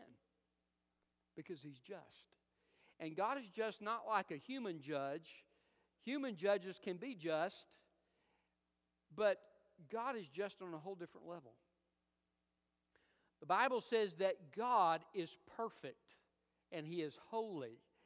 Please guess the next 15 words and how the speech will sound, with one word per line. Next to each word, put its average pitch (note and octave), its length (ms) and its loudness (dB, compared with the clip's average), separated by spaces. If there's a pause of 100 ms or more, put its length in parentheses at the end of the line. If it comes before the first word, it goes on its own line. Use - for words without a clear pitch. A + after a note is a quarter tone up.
(300)
and F3+ 180 0
that F#3 100 2
if F3+ 160 -4
we A#3 160 -4
commit G#3+ 360 0
one A3 340 0
sin, G3 380 -4
we're F#3+ 160 0
in D#3 100 -6 (180)
serious A3 400 -4
trouble D#3 400 -2
before D#3+ 380 -8
God D3+ 420 -4
because C#3 400 -10
it D3+ 100 -16